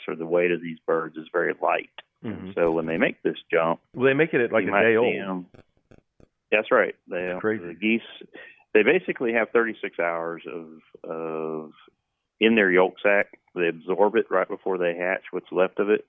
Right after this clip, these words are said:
Speaker 1: Gives them about twenty-four to thirty-six hours of energy before they have to find food and they have
Speaker 2: Mm-hmm.
Speaker 1: to find water.
Speaker 2: Which that grass
Speaker 1: And
Speaker 2: is a
Speaker 1: so
Speaker 2: long way
Speaker 1: they
Speaker 2: away. <laughs>
Speaker 1: Yes, it can be up to a mile or so.
Speaker 2: Yeah.
Speaker 1: And so they gotta make the leap. And they make this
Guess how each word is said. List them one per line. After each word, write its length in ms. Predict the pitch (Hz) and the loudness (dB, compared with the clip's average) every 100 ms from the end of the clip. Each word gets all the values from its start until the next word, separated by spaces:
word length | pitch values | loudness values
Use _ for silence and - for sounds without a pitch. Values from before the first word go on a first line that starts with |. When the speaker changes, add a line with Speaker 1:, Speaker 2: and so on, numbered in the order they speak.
| _ _ _ _ _ _ - - _ - - | _ _ _ _ _ _ -20 -20 _ -20 0
Speaker 1:
Gives 160 | 175 151 | 2 4
them 120 | 127 | 4
about 320 | 101 98 - - | 4 4 2 2
twenty-four 540 | 101 113 110 98 104 | 4 4 2 4 4
to 40 | 95 | 4
thirty-six 520 | 101 95 90 95 - | 2 0 0 -6 0
hours 300 | 87 87 85 | 2 4 2
of 100 | 82 | -2
energy 440 | 82 82 78 80 78 | -2 -2 -4 -6 -6
before 360 | 80 - 90 | -6 -2 0
they 140 | 82 - - | 0 -2 -2
have 180 | 92 - | -4 -6
to 60 | - | -2
find 260 | 90 85 - | 0 0 -2
food 300 | 87 80 78 | -4 -4 -8
and 100 | - | -10
they 100 | 78 | -8
have 100 | 78 | -8
Speaker 2:
Mm-hmm. 100 | 87 87 | -8 -8
Speaker 1:
to 60 | - | -6
find 120 | - | -4
water. 340 | - - - - _ 92 | -2 -2 -4 -10 _ -16
Speaker 2:
Which 120 | - | -4
that 180 | 107 82 | -2 0
grass 240 | 104 110 | 0 2
Speaker 1:
And 100 | 90 87 | 0 0
Speaker 2:
is 40 | |
a 40 | 92 | 4
Speaker 1:
so 60 | |
Speaker 2:
long 240 | 95 92 90 | 6 6 6
way 80 | |
Speaker 1:
they 60 | 90 | 4
Speaker 2:
away. 320 | 92 90 80 - _ _ _ _ 131 | 0 -6 -10 -16 _ _ _ _ -8
<laughs> 440 | - _ _ _ | -8 _ _ _
Speaker 1:
Yes, 220 | 101 113 127 | 4 6 4
it 140 | 123 131 | -2 -4
can 220 | 147 139 104 | -4 -2 0
be 180 | 92 | 2
up 160 | 98 - | 2 2
to 80 | 113 | 0
a 40 | |
mile 280 | 101 87 85 | 0 -2 -2
or 120 | 82 - | -4 -4
so. 420 | 85 82 92 104 - - - | -2 -2 -4 -8 -16 -16 -10
Speaker 2:
Yeah. 80 | 90 | -8
Speaker 1:
And 200 | 87 85 | -8 -2
so 460 | 95 90 92 90 87 | 2 4 4 4 4
they 120 | 92 | 4
gotta 200 | 113 117 | 4 2
make 220 | 123 127 | 0 -4
the 80 | 131 | -2
leap. 260 | 143 120 - _ _ _ _ | -2 -2 -8 _ _ _ _
And 420 | 87 85 85 85 | -14 -10 -10 -8
they 100 | 85 | -4
make 260 | 87 101 - | -2 -2 -2
this 160 | 92 | -6